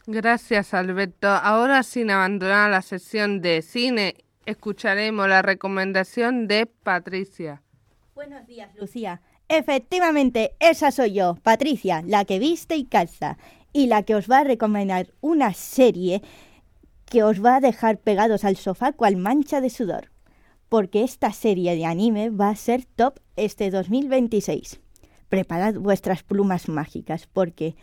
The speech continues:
Speaker 2: Atelier of Witch Hat tendrá vida no solo en el manga, sino que también lo hará en nuestras pantallas.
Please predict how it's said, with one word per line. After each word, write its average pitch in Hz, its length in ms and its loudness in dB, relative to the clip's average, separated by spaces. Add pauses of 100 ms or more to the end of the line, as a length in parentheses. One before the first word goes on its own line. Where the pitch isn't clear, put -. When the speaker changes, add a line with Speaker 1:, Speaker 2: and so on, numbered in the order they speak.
(300)
Speaker 2:
Atelier 190 640 -2 (120)
of - 280 -2 (100)
Witch - 380 -4
Hat - 280 -8 (280)
tendrá 196 400 0
vida 214 380 2
no 262 240 4
solo 208 440 0
en 170 140 0
el 170 160 -2
manga, 190 400 0
sino 202 400 0
que 175 160 -2
también 247 540 -2
lo 190 80 0
hará 175 180 -2
en 214 180 0
nuestras 254 420 -2
pantallas. 415 1160 -2